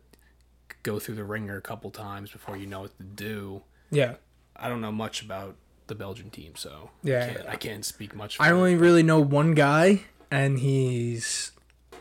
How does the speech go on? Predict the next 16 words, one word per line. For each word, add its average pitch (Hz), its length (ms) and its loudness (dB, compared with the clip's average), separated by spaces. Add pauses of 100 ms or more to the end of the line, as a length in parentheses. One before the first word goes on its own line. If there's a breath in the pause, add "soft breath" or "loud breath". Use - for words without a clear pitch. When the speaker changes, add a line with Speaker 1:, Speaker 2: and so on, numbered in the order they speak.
(300)
Speaker 2:
amazing. 135 580 2 (260)
He's 127 280 -2
such 147 240 2
a 135 40 -4
good 127 220 -4
striker. 123 560 0
Speaker 1:
What's 123 140 -12
his 107 120 -12
name? 107 220 -10 (420)
Speaker 2:
Victor 170 500 4
Okoa 147 600 0
Boniface. 131 800 -2 (1080 soft breath)
Speaker 1:
Never 180 260 -4
heard 190 160 -2
of 147 80 -6
him. 107 180 -8